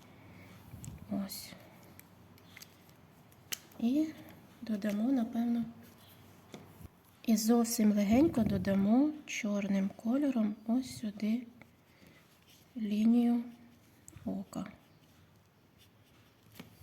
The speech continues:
Так, не забудьте про носик,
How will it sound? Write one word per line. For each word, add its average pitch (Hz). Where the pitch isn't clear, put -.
Так, 180
не 220
забудьте 196
про 233
носик, 190